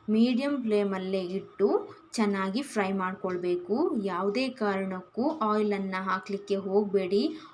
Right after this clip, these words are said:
ಆಯಿಲ್ ಹಾಕಿದ್ರೆ ನಿಮ್ಗೆ ಹೆಚ್ಚು ದಿವಸ ಇಡ್ಲಿಕ್ಕೆ ಆಗಲ್ಲ. So ಅದಕ್ಕಾಗಿ ನೋಡಿ, ಇವಾಗ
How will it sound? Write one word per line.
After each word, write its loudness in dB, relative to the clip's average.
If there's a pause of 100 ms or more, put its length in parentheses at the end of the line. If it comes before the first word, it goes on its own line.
ಆಯಿಲ್ 2
ಹಾಕಿದ್ರೆ -2
ನಿಮ್ಗೆ 2 (340)
ಹೆಚ್ಚು 0
ದಿವಸ 2 (200)
ಇಡ್ಲಿಕ್ಕೆ 0
ಆಗಲ್ಲ. 4 (600)
So 0 (120)
ಅದಕ್ಕಾಗಿ -2 (1600)
ನೋಡಿ, 2 (280)
ಇವಾಗ 2